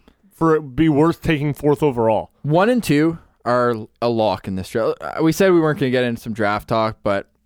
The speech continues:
Speaker 2: we got some time. Let's talk draft. And it's, I read somewhere that scouts are now starting to believe that Svechnikov is closer to Dahlin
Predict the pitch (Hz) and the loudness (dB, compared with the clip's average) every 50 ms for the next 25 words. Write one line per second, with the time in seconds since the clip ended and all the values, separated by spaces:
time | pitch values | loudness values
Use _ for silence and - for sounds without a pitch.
0 | _ _ - 113 110 113 110 98 - - 95 - 92 82 82 87 90 92 - - | _ _ -8 -6 -4 -2 -2 -4 -6 -8 -10 -8 -6 -6 -4 -6 -8 -10 -12 -10
1 | - - 92 80 - - - 64 60 64 67 - - - - - 98 98 98 98 | -6 -6 -6 -6 -6 -8 -8 -8 -6 -8 -8 -12 -14 -14 -10 -8 -6 -4 -4 -4
2 | 98 95 95 95 95 - - _ - 131 160 165 - - - - _ - 117 127 | -4 -4 -4 -6 -8 -8 -12 _ -4 -4 -2 -4 -6 -12 -18 -20 _ -6 -4 -2
3 | 147 180 190 185 170 147 117 113 - - 135 127 - - - - - 131 131 131 | 0 0 0 0 -2 -6 -12 -16 -16 -16 -18 -18 -18 -20 -10 -4 -2 -2 0 0
4 | 127 123 120 113 113 98 - - - - - - 139 156 202 208 - 160 139 135 | 0 0 0 0 -2 -2 -4 -8 -12 -10 -4 -2 0 0 0 0 -2 -2 -2 -2
5 | 135 139 139 - - 135 127 139 135 120 110 104 107 107 113 120 120 110 - - | 0 -2 -2 -2 -2 -2 -2 -2 -2 -6 -6 -4 -2 0 0 0 0 -2 -6 -8
6 | - - - - 127 131 139 - - 160 147 - 143 143 143 147 147 110 98 - | -10 -14 -6 -2 -2 -2 -2 -4 -8 -10 -6 -2 0 2 2 2 0 -2 -4 -8
7 | - - _ _ - - - 131 120 120 135 139 135 - 147 143 135 - - - | -10 -16 _ _ -14 -8 -2 0 2 2 2 0 0 -2 -2 -2 -2 -4 -4 -4
8 | 131 123 113 104 107 104 107 120 131 151 160 185 220 | -4 -2 0 0 0 2 2 0 0 -2 -2 -2 -4